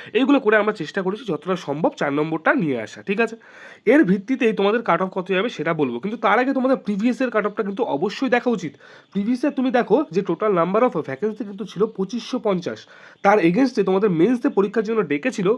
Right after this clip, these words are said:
বারো হাজার সাতশো পঞ্চাশ জন, মানে অ্যাপ্রক্সিমেট কিন্তু পাঁচ গুণ, আহ, ক্যান্ডিডেটকে তোমাদের মেইনসের জন্য ডেকেছিল। তো এর against-এ যে কাট অফটা গিয়েছিল সেটা দেখো, ইউআর টোয়েন্টি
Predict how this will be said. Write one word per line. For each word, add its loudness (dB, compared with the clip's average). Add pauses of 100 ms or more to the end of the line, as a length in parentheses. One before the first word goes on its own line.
(160)
বারো 2
হাজার 0
সাতশো -6
পঞ্চাশ -2
জন, -12
মানে 0 (260)
অ্যাপ্রক্সিমেট 0
কিন্তু 0
পাঁচ 2
গুণ, 0
আহ, -2
ক্যান্ডিডেটকে -2
তোমাদের 0
মেইনসের -2
জন্য -2
ডেকেছিল। -6 (380)
তো 2
এর 6 (180)
against-এ 2
যে -2
কাট 0
অফটা 0
গিয়েছিল 0
সেটা -6
দেখো, -2
ইউআর 0
টোয়েন্টি -4